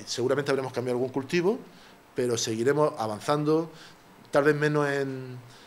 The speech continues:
en estructura, porque las estructuras que tenemos son bastante buenas, tal vez sí, no lo sé. Y, pero seguramente que en variedades, eso, eso sí estoy convencido, la, las variedades son,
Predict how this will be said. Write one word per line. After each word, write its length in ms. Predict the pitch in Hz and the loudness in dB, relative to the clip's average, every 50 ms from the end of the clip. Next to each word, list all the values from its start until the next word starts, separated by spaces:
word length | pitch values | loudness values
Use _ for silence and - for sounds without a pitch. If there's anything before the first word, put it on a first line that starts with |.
| - - - | -18 -10 -6
en 140 | 135 135 | -4 -4
estructura, 560 | 139 135 - 131 - - 208 214 185 196 233 - | -4 -4 -4 -6 -2 2 4 4 4 4 2 -2
porque 160 | - 120 113 | -6 -4 -4
las 80 | 117 110 | -4 -4
estructuras 300 | - 120 - 143 143 - | -4 -4 -2 -2 -2 0
que 80 | 139 | 0
tenemos 240 | 131 135 139 135 123 | -2 -2 -2 -4 -4
son 100 | - 135 | -4 -4
bastante 280 | 127 120 120 135 120 139 | -4 -4 -4 -4 0 2
buenas, 280 | 175 185 - 185 - | 2 2 0 0 -2
tal 140 | - 117 110 | -2 -2 0
vez 120 | 107 104 - | 0 -2 -2
sí, 240 | - 156 160 190 - - - - - - | 0 0 0 0 -2 -8 -16 -20 -18 -14
no 80 | 110 107 | -12 -10
lo 100 | 104 104 | -10 -8
sé. 240 | - - 151 151 160 156 - - - - - - - - - - - - - - | -6 -4 -4 -4 -6 -8 -14 -20 -20 -20 -20 -20 -20 -20 -20 -20 -20 -14 -8 -4
Y, 360 | 127 123 120 120 120 113 110 | -4 -2 -2 -2 -2 -2 -2
pero 220 | - - 147 131 | 0 2 2 4
seguramente 600 | - - 147 156 185 202 190 196 202 202 208 202 | 4 4 6 8 8 8 8 6 4 6 4 4
que 60 | 156 | 4
en 80 | 156 135 | 2 2
variedades, 500 | 127 127 131 127 139 160 185 196 - - | 2 2 2 4 6 6 6 6 4 2
eso, 240 | 139 120 - 170 139 - - | 0 0 0 0 -2 -2 -2
eso 200 | - 131 - - | -4 -4 -2 -2
sí 100 | 143 143 | -4 -4
estoy 140 | 120 - 127 | -4 -4 -2
convencido, 380 | 117 117 117 107 95 - 95 92 | -2 -2 -4 -6 -6 -6 -6 -4
la, 120 | 98 98 101 | -6 -4 -4
las 120 | 117 113 | -4 -2
variedades 340 | 113 120 113 123 147 151 151 | -2 0 2 4 4 4 4
son, 280 | - 165 160 165 170 | 4 2 2 2 0